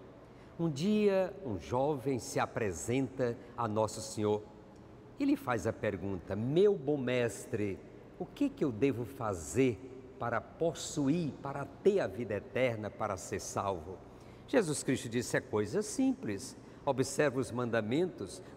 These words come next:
cumpre a Sagrada Escritura e será salvo." Isso, "Ah, isso eu já faço." Mas Jesus diz: "Falta uma coisa. Volta, vende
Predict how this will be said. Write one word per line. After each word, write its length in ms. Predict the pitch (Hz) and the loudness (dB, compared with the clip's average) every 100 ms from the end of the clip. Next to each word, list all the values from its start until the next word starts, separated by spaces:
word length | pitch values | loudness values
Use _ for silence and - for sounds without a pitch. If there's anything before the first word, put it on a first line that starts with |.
| - | -4
cumpre 420 | - 214 240 170 | 6 6 6 2
a 40 | 135 | 0
Sagrada 480 | - 135 113 120 120 | 0 0 2 0 0
Escritura 800 | - 143 120 - 220 226 120 - - - | -2 -2 -2 0 2 4 4 2 -8 -10
e 60 | |
será 340 | 190 165 131 107 | -4 -2 0 -2
salvo." 360 | - 98 90 | -2 -2 -2
Isso, 200 | 123 - | -4 -2
"Ah, 460 | 127 147 180 185 151 | 0 0 0 0 -2
isso 260 | 180 - 220 | -2 0 0
eu 60 | |
já 160 | 214 247 | 0 -4
faço." 640 | - 240 294 - - 104 - - - - - - - - | 0 0 0 -4 -4 -6 -6 -16 -18 -18 -20 -20 -16 0
Mas 200 | 107 95 | 0 2
Jesus 380 | 107 85 104 90 | 0 0 -2 -2
diz: 260 | 101 - | -6 -6
"Falta 360 | - 104 104 156 | -2 0 0 -4
uma 160 | 220 | -4
coisa. 520 | 294 240 170 98 - - - - - - - 82 80 | 2 4 4 0 -8 -12 -14 -18 -20 -20 -16 -14 0
Volta, 520 | 107 120 180 - 185 - - | 4 4 4 -2 -8 -10 -14
vende 840 | 101 98 90 131 180 214 190 185 | -10 -8 2 4 4 2 -2 -6